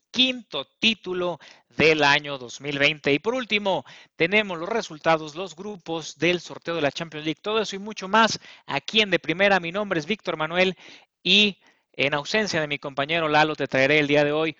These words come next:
el acontecer deportivo de esta semana y lo que se viene para el fin de semana en las tres ligas más importantes del planeta y, ya decíamos, la Champions League en su sorteo que se llevó a cabo el día,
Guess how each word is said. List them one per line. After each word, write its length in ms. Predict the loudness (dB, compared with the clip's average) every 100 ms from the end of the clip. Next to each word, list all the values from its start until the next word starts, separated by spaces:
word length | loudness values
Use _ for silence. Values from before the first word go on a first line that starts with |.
| _ -6
el 120 | -2
acontecer 560 | -2 -2 -8 -6 -4 -6
deportivo 500 | -6 -8 -8 -4 0
de 80 | 0
esta 180 | 0
semana 460 | -4 0 2 2 2
y 60 | 2
lo 100 | 0
que 140 | 0
se 120 | 0
viene 340 | 4 4 4 2
para 160 | 0
el 40 | 0
fin 140 | -2
de 80 | -4
semana 360 | -4 -2 0
en 40 | 0
las 160 | -2
tres 240 | -2 -2 0
ligas 260 | 2 0
más 240 | 2 0 0
importantes 560 | -8 -8 -4 -4 -2
del 160 | -2 -2
planeta 500 | 0 2 2 2 0 -4 -20 -20 -2
y, 300 | 2 4 2 -12 _
ya 160 | 0 2
decíamos, 680 | 2 0 0 0 -4 -12 -8
la 120 | -8
Champions 380 | -4 -6 -6 -8
League 160 | -6 -6
en 100 | -8
su 100 | -12
sorteo 380 | -16 -14 -10 -10
que 80 | -10
se 80 |
llevó 100 | -8
a 60 | -4
cabo 200 | -2 -2
el 80 | -4
día, 320 | 0 2 0